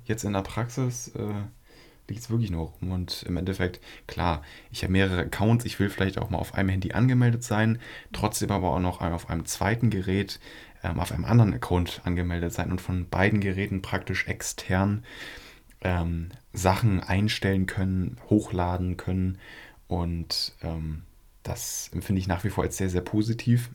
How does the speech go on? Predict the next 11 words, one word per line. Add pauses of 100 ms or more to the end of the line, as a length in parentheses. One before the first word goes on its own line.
(120)
<clears throat>
Habe
ich
aber
jetzt, (160)
ähm,
noch
nicht
so (200)
gebraucht. (560)
Aber,